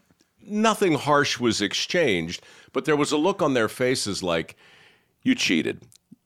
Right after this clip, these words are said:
You're not supposed to do that. You didn't cut the line, but you still wound up with a picture of the sign." And I thought to myself, because I'm smug and, and self-possessed, I thought, "Yeah, not only that, but I got a picture of you in the line. You pathetic sheep.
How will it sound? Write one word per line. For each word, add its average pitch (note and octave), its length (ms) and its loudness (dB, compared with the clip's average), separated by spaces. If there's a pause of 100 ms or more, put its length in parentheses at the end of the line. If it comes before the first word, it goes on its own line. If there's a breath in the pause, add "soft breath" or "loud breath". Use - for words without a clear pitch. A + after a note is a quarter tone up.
(240)
You're C3+ 120 0
not B2+ 160 2
supposed - 440 -2
to - 60 -8
do C#2 200 -4
that. A#1+ 220 -4
You B2+ 60 2
didn't F#3 200 0
cut D3 260 -2
the G#2 100 0
line, F#2+ 360 2
but F2 120 -6
you G2+ 80 -8
still D#3+ 300 0
wound B2 220 2
up A2 120 0
with G2+ 100 -2
a F#2+ 40 -2
picture G2 460 -6
of D#2+ 100 -6
the F#2 80 -6
sign." C#3 500 -6 (380)
And A2 100 0
I F3 100 2
thought G#2+ 260 0
to G2+ 80 -10
myself, E2+ 500 -4
because F#2 300 -4
I'm E2 120 -2
smug E2+ 440 0
and, C#2+ 240 -4 (500 soft breath)
and E2+ 160 -8
self-possessed, F#2 760 -4
I E2 80 -4
thought, G2 300 0
"Yeah, D#3+ 240 -2
not A#2+ 240 2
only G#2+ 200 2
that, C3+ 240 0
but G2+ 80 -2
I G2+ 60 0
got G2+ 160 -2
a F#2+ 40 -8
picture F#2+ 380 -6
of D#2 140 -6
you G2+ 340 0 (300)
in G#2+ 160 0
the E2 100 -2
line. A1+ 380 -8 (100)
You F2 140 -6
pathetic G#2 560 -4
sheep. - 500 -6